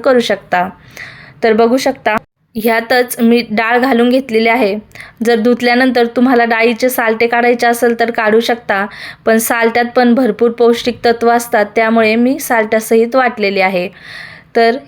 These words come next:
हे संपूर्ण मिश्रण आपल्याला एकदम कमीत कमी पाण्याचा वापर करून वाटून घ्यायचं आहे. जास्त पाणी घालू नका. अर्धा चमचा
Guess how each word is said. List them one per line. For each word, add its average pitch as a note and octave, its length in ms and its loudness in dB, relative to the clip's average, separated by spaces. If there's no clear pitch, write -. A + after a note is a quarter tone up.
हे B3 120 4
संपूर्ण B3 440 2
मिश्रण B3 460 0
आपल्याला G#3+ 400 0
एकदम A3+ 440 0
कमीत B3+ 360 0
कमी B3+ 200 2
पाण्याचा A#3 460 0
वापर A3 300 0
करून A3+ 300 0
वाटून A3+ 380 0
घ्यायचं A#3 360 0
आहे. G#3 320 0
जास्त C4 300 -2
पाणी B3 340 0
घालू A#3 280 2
नका. A3 340 0
अर्धा A#3+ 340 0
चमचा B3 440 0